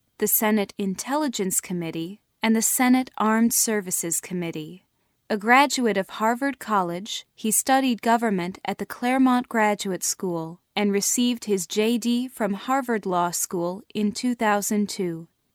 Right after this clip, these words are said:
In two thousand five, he was commissioned as a second lieutenant in the U S Army, rose to first lieutenant, and served deployments in Iraq with the one hundred and first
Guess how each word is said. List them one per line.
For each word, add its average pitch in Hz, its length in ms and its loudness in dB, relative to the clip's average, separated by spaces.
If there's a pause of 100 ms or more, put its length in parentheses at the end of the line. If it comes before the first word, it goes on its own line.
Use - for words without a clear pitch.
(120)
In 208 160 2
two 240 220 0
thousand 214 440 2
five, 233 460 4
he 214 160 -4
was 202 160 0
commissioned 247 720 2
as 214 160 -4
a 180 60 -2
second 254 480 0
lieutenant 220 600 0
in 202 140 -2
the 190 100 0
U 220 240 0
S 214 280 0
Army, 185 480 -4 (160)
rose 226 400 4
to 202 120 -8
first 285 440 -4
lieutenant, 180 640 -4 (140)
and 226 160 2
served 277 400 2
deployments 254 800 0
in 208 140 -2
Iraq 202 560 -2
with 202 200 -4
the 196 100 -4
one 208 260 0
hundred 240 420 0
and 226 140 2
first 220 420 -2